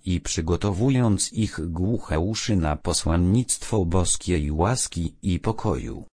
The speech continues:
Ostatecznie wszelkie kolano się skłoni i każdy język wyzna chwałę Bożą.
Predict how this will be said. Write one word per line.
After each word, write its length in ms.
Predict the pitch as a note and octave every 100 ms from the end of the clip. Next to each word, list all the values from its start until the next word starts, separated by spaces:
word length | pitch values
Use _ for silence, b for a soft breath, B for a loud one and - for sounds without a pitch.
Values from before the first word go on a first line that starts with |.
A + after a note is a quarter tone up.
| _ _ _ -
Ostatecznie 840 | G#2 - F#2+ A2 - - B2 E2
wszelkie 640 | - - C#3 C3+ - C#3
kolano 580 | C#3+ - F2 F#2+ G2+ D#2
się 180 | - D2+
skłoni 840 | - - G#2 G2+ D#2+ F#2 D3+ D#3
i 60 | G#2
każdy 440 | C3 D3 A#2 G2
język 560 | C#2+ A#1 A#1 A#1 F2 E2
wyzna 500 | F2 A#2+ G2 G2 E2+
chwałę 480 | - - F#2 D2
Bożą. 680 | C#2+ D#2+ G2+ D#2 G#2 E2 C#2